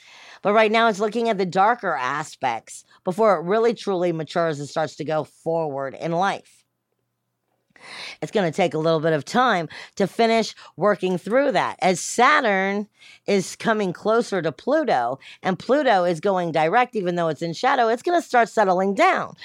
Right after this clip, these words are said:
Pluto is like, you know, the father that's been giving you shit because you're not listening and finally just gave the fuck up.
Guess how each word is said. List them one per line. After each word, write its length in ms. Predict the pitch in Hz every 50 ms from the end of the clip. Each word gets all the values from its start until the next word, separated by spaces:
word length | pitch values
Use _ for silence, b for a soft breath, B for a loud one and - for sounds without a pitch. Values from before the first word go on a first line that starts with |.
| B B B B B B
Pluto 320 | - 262 294 311 294 285
is 160 | 302 311 285 240
like, 440 | 262 262 262 254 254 233 196 - B B B B B B
you 120 | - 208 220
know, 400 | 226 208 196 185 185 180 165 B B B B B -
the 120 | 185 190
father 540 | - - 240 254 254 247 208 214 202 196 190
that's 240 | 170 196 190 165 175
been 300 | 190 214 202 196 185 147
giving 340 | 208 233 233 247 247 233
you 160 | 226 220 214 196
shit 460 | - - - - 226 214 196 196 202
because 280 | 185 165 196 196 175
you're 120 | 165 185 180
not 320 | 185 214 233 240 - -
listening 720 | 180 170 180 220 240 - - - 143 143 123 113 117 127 B B B B B
and 160 | - 196 190 -
finally 360 | - 247 277 285 277 240 202
just 380 | 147 - 214 202 175 - -
gave 380 | _ - 190 190 202 185 147 -
the 160 | 147 139 135
fuck 420 | - - - _ - 196 190 - -
up. 220 | 170 143 -